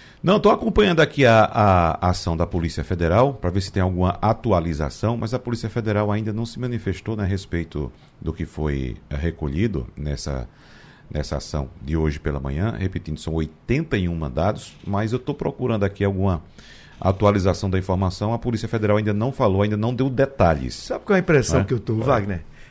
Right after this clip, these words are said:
Speaker 2: É que esse, essas arruaças que houve em Brasília no dia da diplomação, graves, porque você, inclusive, atacou a Polícia Federal, né? Os arruaceiros, esse extrema-direita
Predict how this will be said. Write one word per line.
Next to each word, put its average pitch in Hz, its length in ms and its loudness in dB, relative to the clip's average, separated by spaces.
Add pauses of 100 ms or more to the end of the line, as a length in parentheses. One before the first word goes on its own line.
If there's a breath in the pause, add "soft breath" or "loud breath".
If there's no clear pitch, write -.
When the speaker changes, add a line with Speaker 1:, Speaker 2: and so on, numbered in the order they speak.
Speaker 2:
É 139 120 -2
que 156 340 -4
esse, 170 480 0
essas 156 300 -4
arruaças 123 640 0
que - 140 -8
houve 110 260 -2
em 113 60 -2
Brasília 92 760 -2
no 113 240 -8
dia 117 220 -4
da 123 100 0
diplomação, 95 800 -4 (1040 soft breath)
graves, 113 600 -2 (180)
porque 113 240 -6
você, 113 340 -4
inclusive, 110 400 -6
atacou - 640 -8
a - 80 -8
Polícia 120 560 -6
Federal, 73 560 -10 (160)
né? 113 260 -6
Os 101 160 -8
arruaceiros, 98 840 -4 (560 soft breath)
esse 95 280 -8
extrema-direita 98 1120 -4